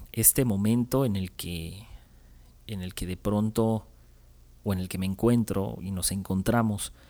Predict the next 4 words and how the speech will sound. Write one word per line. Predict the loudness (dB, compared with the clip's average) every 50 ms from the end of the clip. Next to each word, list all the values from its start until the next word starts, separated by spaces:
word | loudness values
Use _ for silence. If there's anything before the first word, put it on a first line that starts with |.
| -20 -20 -20 -20 -20 -20 -20 -20 -20 -20 -14
eh, | -12 -10 -8 -8 -8 -8 -10 -10 -10 -10 -10 -12 -12 -16 -14 -6
tanto | -4 -4 0 0 0
de | 0 0
ausencia | 2 4 6 6 6 6 6 6 6 6 6 4 2 0 -4